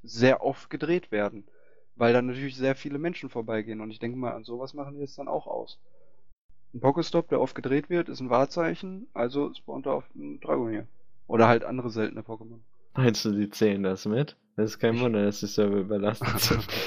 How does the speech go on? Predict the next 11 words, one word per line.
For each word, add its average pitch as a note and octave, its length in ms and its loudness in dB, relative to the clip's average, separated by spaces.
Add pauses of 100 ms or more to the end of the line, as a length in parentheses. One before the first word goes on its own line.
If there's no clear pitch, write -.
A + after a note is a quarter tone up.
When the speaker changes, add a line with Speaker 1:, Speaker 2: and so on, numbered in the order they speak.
(640)
Speaker 1:
Ja, G#2 120 6
ich - 160 0
Speaker 2:
Wenn A2+ 80 6
die A#2 60 2
Speaker 1:
denk A#2+ 280 -4
Speaker 2:
den - 60 -12
scheiß - 460 -2
gedrehten A2+ 500 0
Speaker 1:
Ne, - 80 -8
Speaker 2:
Pokestop - 760 0
mitzählen. - 480 -8